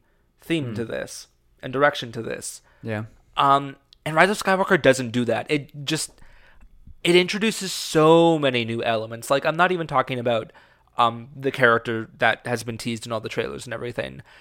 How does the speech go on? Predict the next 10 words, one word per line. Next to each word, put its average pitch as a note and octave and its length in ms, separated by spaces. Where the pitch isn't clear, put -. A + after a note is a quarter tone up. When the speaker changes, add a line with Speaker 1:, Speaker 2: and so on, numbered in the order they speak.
Speaker 1:
Just, D3 200
like, F3 180
there's F3+ 160
so F3+ 180
many F#3 160
things C#3+ 200
that B2+ 80
are B2+ 120
randomly B2+ 480
introduced B2 680